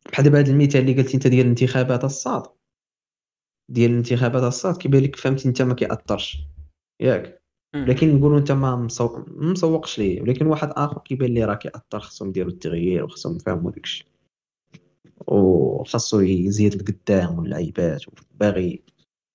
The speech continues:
Speaker 2: النضال.
Speaker 1: اه، كيبان لي راه م-، كيفاش كيدار راه ما مزيانش.
Speaker 2: اختيار وصافي،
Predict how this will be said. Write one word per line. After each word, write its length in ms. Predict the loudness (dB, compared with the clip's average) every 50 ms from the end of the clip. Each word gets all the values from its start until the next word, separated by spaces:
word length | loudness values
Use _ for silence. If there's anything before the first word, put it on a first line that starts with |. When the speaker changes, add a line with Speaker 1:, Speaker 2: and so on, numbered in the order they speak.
| _ _ _ _ -6
Speaker 2:
النضال. 500 | -4 -2 -2 -2 -2 -2 -2 -4 -4 -6 -12 -18 _ _ _ _ _ _ _ _ -8 -8 -8 -8 _ _ _ _ -20 -20 -12 _ 0
Speaker 1:
اه، 240 | 0 2 2 0 -4
كيبان 360 | -4 -4 0 2 2 4 4
لي 160 | 4 4 4
راه 120 | 2 0 0
م-، 560 | -2 -2 -2 -2 0 0 0 0 -2 -2 -4
كيفاش 580 | -6 -8 -10 -8 -4 -2 -2 -2 -4 -8 -12
كيدار 580 | -14 -14 -10 -10 -10 -8 -8 -4 -2 -2 0 0
راه 160 | -2 -4 -4
ما 120 | -4 -4 -6
مزيانش. 560 | -8 -8 -8 -8 -10 -10 -12 -14 -18 -20 _ _ _ _ _ _ _ _ _ _ _ _ _ _ _ _ _ -20 -20 _ _ _ _ _ _ _ _ _ _ _ _ _ _ _ _ -8
Speaker 2:
اختيار 600 | -8 -8 -8 -12 -10 -8 -6 -4 -4 -4 -6 -8
وصافي، 400 | -12 -16 -18 -20 -20 _ -20